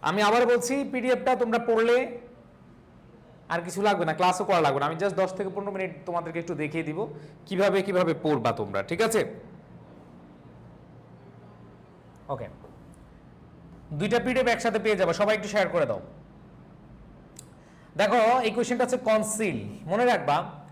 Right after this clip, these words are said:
কনসিল মানে হচ্ছে লুকিয়ে থাকা, লুকানো। তো এই ক্ষেত্রে দেখো কনসিলের সাথে by হয়, কনসিলের সাথে from হয়,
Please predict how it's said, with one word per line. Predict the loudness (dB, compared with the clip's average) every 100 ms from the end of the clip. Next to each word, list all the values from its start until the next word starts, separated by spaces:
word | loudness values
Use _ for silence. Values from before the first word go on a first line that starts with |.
| -20 -20 -2
কনসিল | 0 2 0 -2
মানে | 0 2 2
হচ্ছে | 2 0
লুকিয়ে | 0 -2 0 -2
থাকা, | -2 -6 -8 -12 -20 -20 -20 -20 -20 -20 -20 -20 -20 -20 -20 -8
লুকানো। | 0 2 2 0 -2 -12 -18 -20 -20 -20 -20 -20 -20 -20 -12 -2
তো |
এই | 0
ক্ষেত্রে | 2 0 0 0
দেখো | 2 2 0 -2 0
কনসিলের | 2 2 0 0
সাথে | 0 0 2 2 2 2
by | 4 4 4
হয়, | 4 2 2
কনসিলের | 0 -2 -4 -4
সাথে | -4 -4 -6 -10 -20 -4
from | 0 2
হয়, | 2 2 4 4